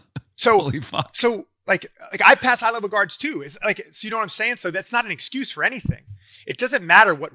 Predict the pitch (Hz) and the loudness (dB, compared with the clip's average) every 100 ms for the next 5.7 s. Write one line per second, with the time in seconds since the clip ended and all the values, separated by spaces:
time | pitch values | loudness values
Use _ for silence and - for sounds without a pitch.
0 | 117 165 196 - 175 - 151 123 - 160 | _ 0 0 -10 -8 -8 -8 -14 -8 -4
1 | 147 110 123 151 104 _ _ _ _ _ | -6 -8 -14 -14 -16 _ _ _ _ _
2 | - 196 131 226 220 214 - 151 175 156 | -4 -4 0 -2 0 -6 -6 -6 -4 -4
3 | 120 180 139 120 _ _ 147 143 135 151 | -4 -10 -10 -14 _ _ -12 -12 -8 -2
4 | 165 156 113 143 151 139 143 139 127 135 | -2 -4 -8 -4 -4 -4 -6 -10 -6 -2
5 | 127 127 123 110 110 131 | -2 -6 -20 -20 -14 -14